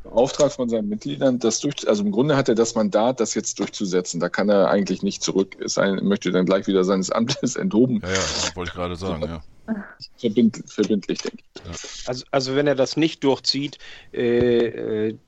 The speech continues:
Speaker 3: dann ist erstmal die Kacke am Dampfen, das so oder so. Und ich bin der Ansicht, dann kann das auch gerichtlich angefochten werden.
Speaker 2: Das weiß ich jetzt nicht.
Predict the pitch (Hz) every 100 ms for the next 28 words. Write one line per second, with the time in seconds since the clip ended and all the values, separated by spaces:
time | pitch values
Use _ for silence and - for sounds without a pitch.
0 | - - 90 120 117 120 110 113 107 110
1 | - - - 110 - 123 127 113 - 123
2 | 120 101 113 135 135 117 - 123 110 98
3 | 117 131 - - - 123 113 - 117 -
4 | - 123 120 113 101 - 123 135 139 139
5 | 127 - - 113 117 113 - 117 113 110
6 | 110 - 117 113 113 113 107 101 - 90
7 | - 78 76 73 - _ - - - _
8 | _ _ _ _ _ - - - - -
9 | - - _ _ - 80 - - 73 69
10 | 67 - 71 -